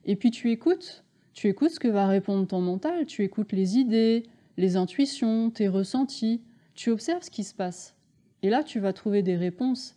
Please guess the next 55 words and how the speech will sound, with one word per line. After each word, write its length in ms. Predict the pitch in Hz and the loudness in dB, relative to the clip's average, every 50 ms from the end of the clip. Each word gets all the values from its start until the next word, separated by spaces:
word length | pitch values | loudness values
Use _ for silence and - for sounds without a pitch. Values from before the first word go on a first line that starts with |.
| _ - | _ -4
des 140 | 170 180 | -2 0
réponses 320 | 180 180 175 - 208 190 - | 0 0 0 -2 -4 -4 -6
à 60 | 185 | -6
travers 320 | - - 185 175 180 180 | -4 -4 -2 -2 -2 -2
tes 100 | - 185 | -2 -4
sensations, 760 | 175 - - 180 175 - 190 180 175 - - 233 240 254 262 - - _ _ _ _ _ - | -6 -4 -4 -6 -4 -4 -6 -6 -6 -4 -2 -2 -2 -2 -4 -6 -12 _ _ _ _ _ -8
à 80 | 175 | -8
travers 260 | - - 202 185 185 175 | -4 -2 -2 -2 0 -2
peut-être 300 | - 190 - 202 190 165 | -2 -2 0 -2 0 0
des 240 | 185 180 165 180 | 0 0 2 2
émotions 420 | 202 196 196 202 196 - - 214 214 | 2 2 2 0 -2 -2 -4 -4 -4
qui, 260 | 214 - - 190 185 | -4 -4 -6 -6 -4
que 120 | - 190 | -4 -6
tu 160 | 180 - - 185 | -6 -6 -6 -4
vas 120 | 185 175 | -4 -4
traverser, 480 | 175 - 190 175 175 175 175 - 320 311 | -4 -4 -4 -2 -2 -2 -2 -2 -4 -4
qui 160 | - - 202 | -2 -4 -2
vont 120 | 170 180 | -2 -2
monter, 400 | 180 180 185 185 175 - 226 214 | -2 0 -2 -2 -2 -2 -2 -2
que 80 | - 190 | -2 -4
tu 160 | 175 - 185 | -6 -4 -6
vas 100 | 180 170 | -6 -4
peut-être 320 | 165 190 175 202 196 196 | -4 -4 -4 -4 -4 -4
avoir 300 | 202 185 175 185 185 180 | -4 -4 -2 -2 -2 -2
à 80 | 180 175 | -4 -6
traverser, 540 | - - 185 170 175 180 175 - 269 285 339 - - - - - - _ _ - - - _ - | -6 -8 -8 -6 -6 -6 -6 -6 -6 -6 -6 -8 -12 -20 -20 -20 -20 _ _ -20 -20 -14 _ 0
des 320 | 165 208 214 208 202 220 | 2 4 4 4 4 4
idées 240 | 208 190 220 233 233 | 4 4 2 2 0
que 80 | - | -2
peut-être 300 | - 202 190 - 214 208 | -4 -4 -2 0 -2 -2
que 100 | - - | -2 -6
tu 200 | 190 - - 196 | -10 -8 -8 -6
vas 200 | 185 185 180 175 | -2 0 0 0
avoir. 440 | 175 170 185 220 285 339 320 - _ _ _ _ _ _ _ _ - - | 0 0 -2 -2 -4 -4 -6 -12 _ _ _ _ _ _ _ _ -8 -4
Et 100 | - 202 | -4 -4
c'est 220 | - - - 226 | -2 0 0 0
pas 180 | 226 - 320 330 | 0 2 0 0
forcément 480 | 320 - 285 - - 247 226 240 277 254 | 0 -2 -6 -4 -2 0 0 2 0 0
quelque 220 | - 226 208 - | -2 -4 -4 -4
chose 220 | - 269 269 254 | -4 -4 -4 -4
que 100 | - - | -4 -6
tu 180 | 208 - - 208 | -8 -6 -6 -2
vas 180 | 190 196 190 196 | -2 0 0 0
résoudre, 560 | 185 196 214 220 214 196 240 269 269 254 202 | 2 2 2 2 2 2 2 2 2 0 -2
auquel 220 | 185 - 214 196 | -2 -4 -4 -4
tu 160 | - - 208 | -4 -4 -4
vas 160 | 185 185 180 180 | -2 -2 0 2
répondre 400 | 175 208 208 - - 254 269 254 | 2 0 0 0 0 0 0 0
ces 120 | - 214 | -2 -4
questions 360 | - - 196 - - 254 254 | -4 -4 -6 -2 -2 -2 -2
comme 180 | - 220 196 190 | 0 -2 -4 -2
ça 140 | - - 247 | -2 -2 -2
en 140 | 233 202 | -2 -2
cinq 200 | 185 - - 190 | -4 -4 -4 -2
minutes. 440 | 185 185 190 214 254 269 262 - - | 0 0 2 2 2 2 0 -4 -10